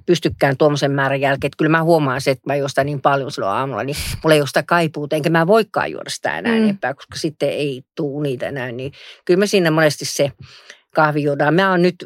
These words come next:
Speaker 1: vähän yritän olla herkkulakossa, huom.
Speaker 2: Taas? Aa, okei.
Speaker 1: Joo, mut
Speaker 2: Onks
Speaker 1: mä en
Speaker 2: tää nyt
Speaker 1: tää on nyt semmonen pull-, ei pulloa. Niin tota,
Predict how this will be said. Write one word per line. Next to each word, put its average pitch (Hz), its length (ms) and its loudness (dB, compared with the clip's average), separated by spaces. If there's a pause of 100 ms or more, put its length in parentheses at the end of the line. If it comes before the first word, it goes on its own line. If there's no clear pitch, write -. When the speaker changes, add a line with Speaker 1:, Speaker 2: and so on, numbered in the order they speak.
Speaker 1:
vähän 175 200 2
yritän 160 340 0
olla 151 140 0
herkkulakossa, 165 800 0 (260)
huom. 170 360 4
Speaker 2:
Taas? 262 360 2 (120)
Aa, 254 360 2
okei. 196 200 0
Speaker 1:
Joo, 196 300 4
mut 196 180 -2
Speaker 2:
Onks 247 140 4
Speaker 1:
mä 202 60 0
en 220 60 0
Speaker 2:
tää 320 180 2
nyt 254 140 -4 (300)
Speaker 1:
tää 262 200 4
on 233 100 2
nyt 202 100 -2
semmonen 208 240 2 (100)
pull-, 185 380 2 (220)
ei 185 240 6
pulloa. 131 580 -4 (800)
Niin 165 180 4
tota, 170 240 2